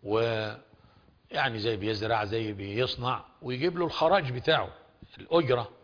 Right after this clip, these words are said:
يسلمها لأبو بكر. جه في يوم من الأيام ادى الأجرة لأبو بكر،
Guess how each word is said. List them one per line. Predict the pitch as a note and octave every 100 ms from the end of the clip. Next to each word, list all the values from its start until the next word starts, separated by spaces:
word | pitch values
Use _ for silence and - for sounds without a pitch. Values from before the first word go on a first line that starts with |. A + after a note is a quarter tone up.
| _ _ _ -
يسلمها | - A#2 D3+ D3
لأبو | A#2+ G#2+
بكر. | G2+ F2 - - _ _ _ _ _ _ - - - - - -
جه | E3+
في | G3 G#3
يوم | G#3
من | F3+
الأيام | E3 D#3 E3 F#3 G3+
ادى | F3 C#3+
الأجرة | D3 D#3+ D3+ D3+
لأبو | C#3+ C3
بكر، | C3 B2+